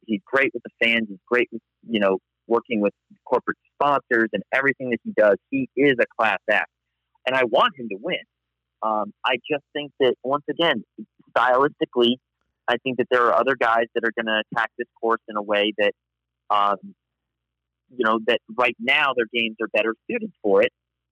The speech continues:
And Rory, I would have loved to see Rory play, a, you know, a little bit more often through the end of the year and, and obviously into, um, into this, you know, wraparound P G A Tour season, uh, just to get a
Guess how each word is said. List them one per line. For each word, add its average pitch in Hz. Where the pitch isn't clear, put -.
And 120
Rory, 160
I 143
would 160
have 135
loved 139
to 120
see 135
Rory 123
play, 127
a, 117
you 117
know, 107
a 110
little 160
bit 151
more 135
often 147
through 247
the 113
end 120
of 120
the 117
year 123
and, 113
and 104
obviously 110
into, 110
um, 98
into 113
this, 107
you 110
know, 98
wraparound 107
P 113
G 107
A 98
Tour 104
season, 120
uh, 98
just 143
to 127
get 131
a 120